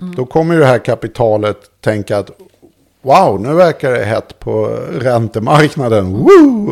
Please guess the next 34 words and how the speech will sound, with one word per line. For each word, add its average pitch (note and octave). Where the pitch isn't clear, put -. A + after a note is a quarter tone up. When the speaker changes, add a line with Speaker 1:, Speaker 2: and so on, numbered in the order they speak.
Speaker 2:
Och A#2
så, A2
och D#3
det D#3
är E3
närmast F3
i E3+
viss F#3
utsträckning A#2
organiserad B2
skadegörelse, B2+
skulle G#2+
jag F#2
säga, A2
utav G2
det G2
ekonomiska F#2
systemet. G#2
Och C#3
det D3+
är E3
ju F3+
naturligtvis C#3
en C#3+
aspekt -
på F2+
det D#2
hela, E2+
va? F2+
Därför G#2+
allting C3
blir G#2
ju G#2
mer F#2+